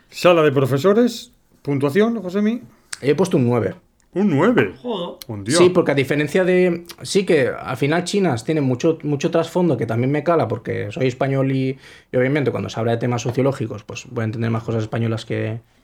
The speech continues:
Speaker 2: que alemanas. Pero al final, bueno, ahí, ahí tampoco se pueden comparar porque al final chinas tienen un componente muy social y esta no. O sea, más allá de,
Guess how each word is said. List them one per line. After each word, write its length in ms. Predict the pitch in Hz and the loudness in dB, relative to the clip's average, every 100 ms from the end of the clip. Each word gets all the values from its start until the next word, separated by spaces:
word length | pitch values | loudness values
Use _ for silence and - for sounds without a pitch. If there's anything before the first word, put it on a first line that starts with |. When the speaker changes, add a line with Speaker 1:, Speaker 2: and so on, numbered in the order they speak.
| - - | -20 -8
Speaker 2:
que 80 | - | -2
alemanas. 540 | 120 135 147 175 180 _ - - - 220 - - _ _ | 0 0 0 -4 -8 _ -20 -20 -14 -14 -14 -20 _ _
Pero 180 | - 131 | -2 0
al 40 | 131 | 0
final, 680 | 143 139 147 160 175 170 - _ _ _ - _ _ - | 0 0 2 2 2 2 -4 _ _ _ -20 _ _ -12
bueno, 220 | 123 131 | -6 -2
ahí, 220 | 135 139 123 | 2 2 2
ahí 180 | 135 | 0
tampoco 260 | 135 110 131 | 0 0 0
se 80 | 143 | 2
pueden 140 | 147 131 | 2 2
comparar 300 | 113 117 120 | 2 0 0
porque 120 | 110 | -2
al 40 | |
final 520 | - 110 110 117 120 120 - - - - - - - | -4 -4 -2 0 0 -4 -10 -20 -20 -20 -20 -20 -8
chinas 260 | 120 117 | -4 -2
tienen 160 | 117 120 | -2 -4
un 40 | |
componente 460 | 117 117 120 113 113 | -2 -2 -2 -2 -2
muy 420 | 117 117 117 117 | 0 0 0 0
social 500 | 113 117 - 123 123 | -2 -4 0 0 2
y 120 | 120 | 2
esta 200 | 110 - | 0 -2
no. 220 | 110 113 - _ | -4 -6 -10 _
O 40 | |
sea, 240 | - 101 104 | -10 -6 -4
más 220 | 107 104 | -4 -4
allá 180 | 110 110 | -2 -2
de, 340 | 113 113 110 | 0 -2 -2